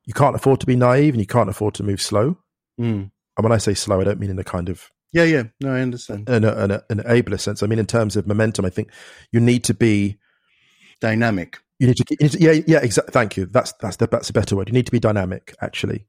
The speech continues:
Speaker 1: And I think so many of us that go to environments like this and schools like this just need to be dynamic.
Speaker 2: Mm. Are you still trying to be invisible in some ways?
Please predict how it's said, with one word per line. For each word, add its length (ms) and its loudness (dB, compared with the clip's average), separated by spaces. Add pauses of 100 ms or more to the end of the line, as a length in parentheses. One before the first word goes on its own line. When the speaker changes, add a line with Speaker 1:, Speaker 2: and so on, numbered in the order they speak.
Speaker 1:
And 120 4
I 20 6
think 420 0 (720)
so 220 4
many 220 4
of 100 0
us 140 2
that 140 -8
go 160 4
to 100 -2
environments 460 2
like 60 -4
this 120 -6
and 80 -6
schools 260 2
like 60 -10
this 140 -8
just 180 -10
need 360 2 (120)
to 80 -2
be 160 0
dynamic. 580 -2 (460)
Speaker 2:
Mm. 240 -8 (220)
Are 60 0
you 100 2
still 260 2
trying 380 0
to 80 -8
be 180 -2
invisible 640 -4 (140)
in 100 -12
some 220 -12
ways? 260 -10